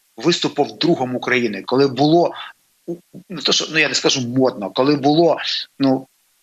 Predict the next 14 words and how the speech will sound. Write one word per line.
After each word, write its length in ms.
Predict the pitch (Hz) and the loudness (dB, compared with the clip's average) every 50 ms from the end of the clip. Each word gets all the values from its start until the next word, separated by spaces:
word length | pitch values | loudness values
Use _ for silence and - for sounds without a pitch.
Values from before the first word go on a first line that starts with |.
| - - - - - - - - - - - - - - - - - - - _ | -8 -8 -8 -10 -18 -16 -12 -12 -12 -12 -14 -18 -16 -16 -14 -12 -12 -12 -8 _
політично 540 | - 180 190 196 - 254 233 - - 170 170 | 0 0 0 2 2 2 2 2 2 0 0
вдячно 600 | 151 147 135 160 190 202 202 - - - 165 151 - | 0 0 2 4 4 4 4 4 2 0 0 -2 -4
приїхати 720 | - 151 156 156 143 156 190 175 - 165 - - 147 139 | -4 -4 -2 -2 0 0 0 0 0 0 -2 -2 -2 -6
в 100 | 127 - - _ | -6 -8 -10 _
Київ, 540 | - - 175 175 175 165 156 147 143 135 117 143 - _ | -2 2 4 4 4 4 2 2 0 0 -2 -6 -10 _
пройтися 500 | - 147 147 139 - - 175 - - 143 | -2 0 0 0 2 0 0 2 0 -2
вулицями 600 | 123 123 156 165 156 147 143 - 131 127 127 127 | 0 0 0 2 2 2 0 0 0 0 -2 -2
з 40 | 120 | -2
Зеленським 760 | - - 123 139 139 139 147 151 151 143 127 - - - 135 123 | -2 0 0 2 4 4 4 4 4 2 0 -2 -2 -2 0 0
на 140 | 123 131 127 | 2 0 0
фоні 380 | - - 151 147 139 139 127 | 0 0 2 2 4 2 2
всього 340 | - - - 147 131 123 131 | 2 2 2 2 2 2 0
того. 340 | - 214 208 151 156 - - | 2 2 2 2 0 0 2
І 220 | 196 185 170 - | 2 2 2 0